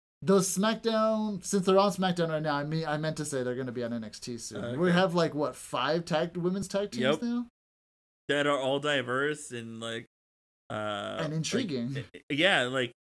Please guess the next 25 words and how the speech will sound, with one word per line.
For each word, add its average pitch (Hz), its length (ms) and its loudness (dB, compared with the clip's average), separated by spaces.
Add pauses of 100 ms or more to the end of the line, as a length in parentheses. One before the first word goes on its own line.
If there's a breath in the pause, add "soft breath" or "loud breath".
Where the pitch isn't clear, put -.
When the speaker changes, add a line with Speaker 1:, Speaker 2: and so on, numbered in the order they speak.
(120)
Speaker 2:
the 127 100 -6
characters 175 440 -2
are 165 60 -8
great. 160 360 -2 (400)
The 135 60 -18
teams 160 320 -8
are 160 60 -8
ma-, 147 300 -8
are, 120 380 -4
are 120 140 -4
all 127 140 -2
diverse, 127 680 -4
uh, 113 180 -6 (100)
not 127 280 -4
just, 123 220 -10 (140)
like, 110 180 -12
who 123 100 -2
they 113 140 -4
are, 127 200 -2
but 127 180 -6
also 120 540 -6 (420)
in 113 280 -6
their 113 140 -6
athleticism. 139 720 -8
Like, 123 260 -2